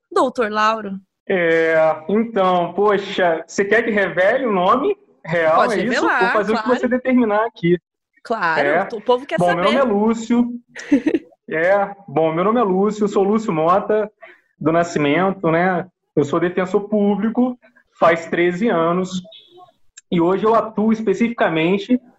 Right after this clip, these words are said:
Speaker 2: como tribuno do júri no terceiro tribunal do júri da capital. Portanto,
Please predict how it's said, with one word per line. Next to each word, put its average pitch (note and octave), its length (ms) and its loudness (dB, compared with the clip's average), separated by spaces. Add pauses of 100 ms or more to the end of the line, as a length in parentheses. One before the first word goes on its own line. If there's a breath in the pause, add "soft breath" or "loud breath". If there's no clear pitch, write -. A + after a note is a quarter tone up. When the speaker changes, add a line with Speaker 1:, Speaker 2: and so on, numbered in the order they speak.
(140)
Speaker 2:
como F3+ 180 0
tribuno G3 380 0
do A3+ 100 -2
júri F3 540 0 (220)
no E3 80 2
terceiro G3 440 2
tribunal G#3+ 420 0
do G3+ 120 -2
júri G#3 200 -4
da G#3+ 100 2
capital. E3+ 680 -2 (600)
Portanto, G3 880 0